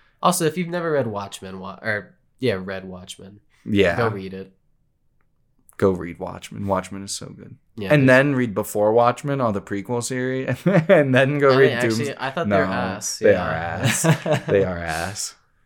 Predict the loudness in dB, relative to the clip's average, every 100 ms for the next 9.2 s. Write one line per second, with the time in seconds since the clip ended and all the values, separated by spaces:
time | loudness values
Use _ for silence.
0 | -8 2 2 6 4 4 2 0 -2 -10
1 | -12 -12 -12 -6 -2 0 0 0 0 0
2 | 4 4 6 4 4 2 2 0 0 0
3 | 0 -2 -6 -12 -14 _ _ _ _ -6
4 | -4 -4 -8 _ -12 -8 -6 -8 -10 0
5 | 2 2 -4 -6 -10 -14 -18 _ -20 _
6 | _ -4 0 2 2 -4 _ -14 -4 0
7 | 2 4 4 4 2 -2 -6 -6 -6 -8
8 | -8 -8 -8 -12 -12 -10 -10 -12 -10 -4
9 | -4